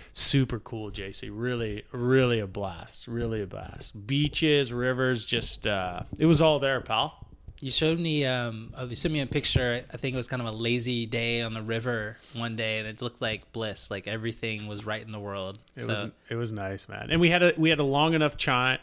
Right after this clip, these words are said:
Speaker 1: time that, you know, we could just take it low and slow, just like your pork shoulder, right? We could just take it,
Speaker 2: <laughs>
Speaker 1: we could just take it easy. There was no big rush, right? There was no big rush. And, um, we saw some people, saw some family, and, um, just a nice,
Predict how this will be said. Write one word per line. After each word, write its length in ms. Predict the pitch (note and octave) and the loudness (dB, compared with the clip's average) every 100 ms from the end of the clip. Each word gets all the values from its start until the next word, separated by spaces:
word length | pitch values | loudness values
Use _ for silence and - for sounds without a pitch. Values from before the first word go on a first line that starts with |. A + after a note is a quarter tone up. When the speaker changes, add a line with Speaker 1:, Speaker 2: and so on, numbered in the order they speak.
| - | -2
Speaker 1:
time 440 | C#3+ B2+ B2 B2 - - - - - | 2 2 2 -2 -6 -14 -14 -14 -4
that, 220 | A#2+ - _ | -4 -4 _
you 140 | D#3+ | -4
know, 240 | C3+ A#2 B2 | -2 0 0
we 140 | B2+ | 0
could 100 | B2 | -2
just 160 | B2+ - | -4 -2
take 180 | C#3 C#3+ | -2 -2
it 80 | |
low 340 | B2 B2 B2+ C3+ | -4 -2 -2 -2
and 120 | C3 | -2
slow, 480 | - A2+ A2 G2 G2 | -4 -2 -4 -4 -10
just 260 | G#2+ A2+ | -8 -6
like 140 | B2 A2 | -6 -6
your 80 | A#2+ | -8
pork 320 | - G#2+ G2+ | -4 -6 -6
shoulder, 400 | - F#2+ F#2+ F#2 | -8 -8 -8 -4
right? 240 | A2+ B2 | 0 0
We 120 | A2+ | -2
could 120 | G#2+ A2 | -6 -6
just 200 | A#2+ - | -6 0
take 300 | D3+ B2 B2 | 0 2 -2
it, 120 | B2 | -2
Speaker 2:
<laughs> 20 | C#3+ | -6
Speaker 1:
we 100 | C3 | -2
could 120 | C3 | -2
just 140 | C#3 | 0
take 220 | D3 C3 | 0 0
it 80 | C3 | 0
easy. 320 | C#3 E3 D3+ | 2 2 4
There 140 | D3+ C#3 | 4 4
was 100 | B2+ | 4
no 160 | D3+ | 2
big 220 | D3 D#3+ C3+ | 2 2 2
rush, 640 | C#3 C#3 - - - - _ - | 2 2 2 -6 -8 -12 _ -12
right? 220 | - C#3 | 0 0
There 120 | B2+ A#2+ | 2 -2
was 160 | A2+ | -2
no 200 | A#2 A#2 | -2 -2
big 280 | A2+ A#2+ A#2 | 0 0 2
rush. 340 | A2+ A#2+ - | 0 0 -2
And, 220 | B2 A2+ A2+ | -4 -2 -2
um, 220 | A2 A2 - - - - | -2 -4 -12 -16 -8 0
we 60 | |
saw 200 | D3 E3+ | 4 4
some 180 | C#3+ C#3+ | 4 4
people, 580 | E3+ F#3 F#3 F#3 F3+ F3 | 4 4 2 4 4 4
saw 160 | D3 | 2
some 160 | C#3 B2+ | 0 -2
family, 720 | - C#3+ E3 F3 F3 F3+ F3 | 2 4 4 2 2 2 2
and, 300 | E3 E3 D#3+ | 2 0 0
um, 420 | D#3+ D#3+ D#3+ D3+ - | 0 0 -2 -4 -6
just 220 | D3 - | -6 -2
a 60 | D3+ | 0
nice, 680 | C3+ C3+ C3+ - - - | 2 2 2 2 -2 -4